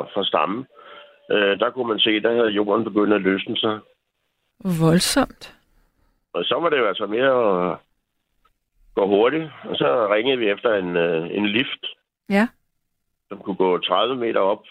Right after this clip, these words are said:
Speaker 1: øh, så vi var sikre på, at han kunne komme, komme helt derop.
Speaker 2: Ja.
Speaker 1: Øh, og, øh, så blev den skåret ned.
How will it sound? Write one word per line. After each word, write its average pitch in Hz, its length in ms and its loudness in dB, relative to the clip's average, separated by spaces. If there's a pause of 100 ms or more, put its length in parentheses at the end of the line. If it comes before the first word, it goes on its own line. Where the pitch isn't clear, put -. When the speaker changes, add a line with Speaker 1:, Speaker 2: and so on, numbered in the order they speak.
(140)
Speaker 1:
øh, 98 260 4
så 98 120 2
vi 92 60 2
var 90 80 0
sikre 110 260 2
på, 104 140 -2
at 98 80 2
han 104 60 -4
kunne 101 120 -6
komme, 87 560 -2
komme 90 220 2
helt 117 160 0
derop. 98 260 4 (280)
Speaker 2:
Ja. 202 160 0 (920)
Speaker 1:
Øh, 87 500 4
og, 92 580 2
øh, 92 60 0
så 156 180 0
blev 135 140 2
den 113 180 0
skåret 107 320 2
ned. 104 180 4